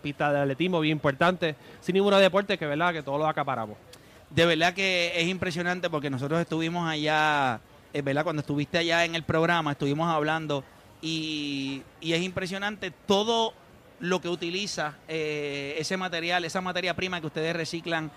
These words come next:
Speaker 2: de la goma, eh, y como tú dijiste, atado al deporte. ¿Por qué, por qué decidiste? Claro, uno siempre se va a alinear con lo que le gusta a uno,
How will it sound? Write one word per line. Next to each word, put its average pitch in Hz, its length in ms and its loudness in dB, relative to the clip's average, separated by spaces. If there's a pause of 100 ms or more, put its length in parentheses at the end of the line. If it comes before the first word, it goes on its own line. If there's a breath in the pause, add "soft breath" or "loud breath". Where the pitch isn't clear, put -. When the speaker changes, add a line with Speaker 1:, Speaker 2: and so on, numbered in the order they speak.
(320 loud breath)
Speaker 2:
de 147 100 2
la 160 140 4
goma, 160 400 2 (400)
eh, 165 300 0
y 202 80 0
como 190 240 0
tú 226 80 2
dijiste, 190 340 -2
atado 214 280 4
al 226 100 0
deporte. 156 340 -2
¿Por 208 240 0
qué, 277 400 -2 (1120)
por 196 160 0
qué 240 100 6
decidiste? 262 460 0
Claro, 156 260 2 (160)
uno 175 220 -2
siempre 226 340 -4
se 220 180 -2
va 214 200 6
a 226 40 6
alinear 214 520 0
con 196 180 2
lo 180 100 2
que 165 120 2
le 156 100 4
gusta 180 380 4
a 160 180 6
uno, 143 300 4